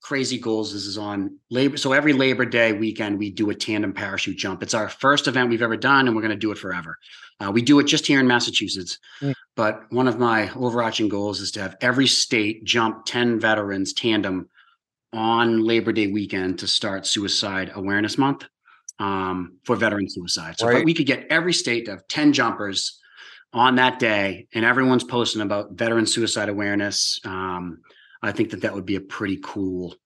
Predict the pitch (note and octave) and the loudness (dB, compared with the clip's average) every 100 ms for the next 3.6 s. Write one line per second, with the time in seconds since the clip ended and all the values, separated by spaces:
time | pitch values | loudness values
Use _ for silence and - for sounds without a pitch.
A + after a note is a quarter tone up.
0 | _ _ - _ _ _ - A2 G#2+ G2 | _ _ -20 _ _ _ -16 -8 -4 -4
1 | F#2 F2 F#2+ F2+ - - - F2 - F2+ | -4 -6 -6 -8 -12 -12 -10 -10 -8 -8
2 | E2 F2 F#2 E2+ E2+ E2 F2 E2 - _ | -8 -6 -6 -6 -8 -10 -12 -14 -18 _
3 | - E2 - D#2+ A2+ | -20 -20 -16 -14 -14